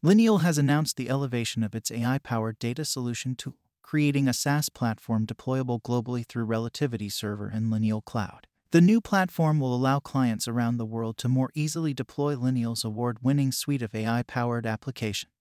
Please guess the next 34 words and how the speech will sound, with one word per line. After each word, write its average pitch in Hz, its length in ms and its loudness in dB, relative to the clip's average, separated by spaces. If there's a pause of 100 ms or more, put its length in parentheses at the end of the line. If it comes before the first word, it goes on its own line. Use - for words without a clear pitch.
(220)
including 135 520 2
Amplify 120 540 0
for 117 180 -8
Relativity 117 640 -2
One 113 280 2
and 107 160 0
Relativity 120 640 -2
Server 107 380 -4
Workspace. - 680 -12 (240)
According 196 460 4
to 165 100 0
Lineal 139 380 2
C - 160 -4
E 104 200 -8
O, - 200 -20 (140)
the 131 100 2
release 143 380 0
of 139 140 -6
Lineal 131 360 0
Cloud 120 340 -2
is 113 140 -8
a 110 40 -10
huge 160 380 -4
step - 300 -4
forward 107 400 0
in 113 120 2
making 113 360 0
their 110 120 -2
solution 117 540 -2
accessible 110 600 -4
to 117 120 -8
the 117 100 -6
community. 113 640 0 (140)
Additionally, 175 680 2